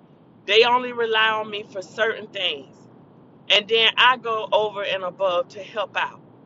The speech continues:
That's the way it's supposed to be. But then when I'm dealing with,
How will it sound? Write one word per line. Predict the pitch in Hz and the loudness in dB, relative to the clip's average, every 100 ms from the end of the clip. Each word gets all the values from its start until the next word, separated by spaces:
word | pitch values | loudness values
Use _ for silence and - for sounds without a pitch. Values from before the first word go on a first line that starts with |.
| - - - - - - - | -20 -20 -20 -20 -20 -20 -10
That's | - - | -6 -6
the | - 220 | -4 -4
way | 214 208 | -2 -4
it's | 190 | -6
supposed | 180 170 226 220 - | -14 -14 -10 -10 -12
to | - | -20
be. | 147 113 - - - - - - - - - - - - - - - - - - - - _ _ 175 | -18 -20 -20 -20 -20 -20 -20 -20 -20 -20 -20 -20 -20 -20 -20 -20 -20 -20 -20 -20 -20 -20 _ _ -4
But | 214 214 | -4 0
then | 262 254 | -2 0
when | 247 | 2
I'm | 233 | 2
dealing | 226 240 311 247 | 0 -10 -8 -4
with, | 240 233 - | 0 2 0